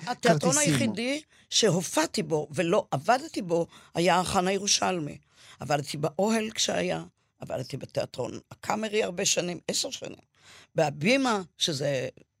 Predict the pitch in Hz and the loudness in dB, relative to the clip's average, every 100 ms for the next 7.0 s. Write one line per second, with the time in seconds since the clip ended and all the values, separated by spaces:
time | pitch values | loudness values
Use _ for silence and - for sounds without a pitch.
0 | - 151 165 226 233 - 214 175 - _ | -4 2 4 4 4 -2 -2 -8 -10 _
1 | - - _ 160 151 147 147 147 - - | -20 -20 _ 2 4 2 0 -4 -6 -8
2 | 151 - - 151 180 165 - - 170 165 | 0 0 0 0 0 0 -6 -2 -2 0
3 | 185 - 151 - 254 240 135 - - 180 | -2 0 -2 2 4 4 0 -2 -2 -2
4 | - 147 160 143 - - - - 185 196 | -2 -2 -2 -6 -12 -10 -8 -4 -2 -2
5 | 151 - 226 220 175 143 131 156 147 131 | -4 2 4 4 0 -4 -4 -6 -8 -8
6 | 151 147 151 170 - - - 247 190 | -6 -6 -4 -4 -4 -6 2 4 4